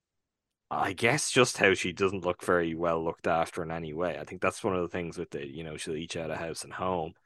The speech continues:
Um, the irony is obviously it doesn't take much to look at her and be like, "Well, actually, this child is maybe malnourished, is certainly being neglected, like, in most other ways." Not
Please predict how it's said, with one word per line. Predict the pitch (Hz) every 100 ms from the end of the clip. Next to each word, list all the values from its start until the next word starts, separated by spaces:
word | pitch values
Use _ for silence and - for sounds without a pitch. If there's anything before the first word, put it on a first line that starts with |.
| _ _ _ _ -
Um, | 82 82 78
the | 87 87
irony | 90 90 82 73
is | 90
obviously | 85 85 - 76 73 64 _ -
it | -
doesn't | 85 87
take | 87 78
much | 82 -
to | 85
look | 76 98 110 95
at |
her | 76
and | 76
be | 78
like, | 76 73 - -
"Well, | 78 64 80
actually, | 92 - 78 -
this | 104
child | - - 90 90
is | 87 - - _ -
maybe | 104 95 98
malnourished, | 95 98 95 117 147 110 - 107
is | 104
certainly | - 147 87 110 104 95
being | 107 101 92
neglected, | 87 101 113 - - 80 73
like, | 78 78 -
in | 90 87
most | 85 -
other | 90 76
ways." | 82 104 87 87 - - _ _ _
Not | 156 262 285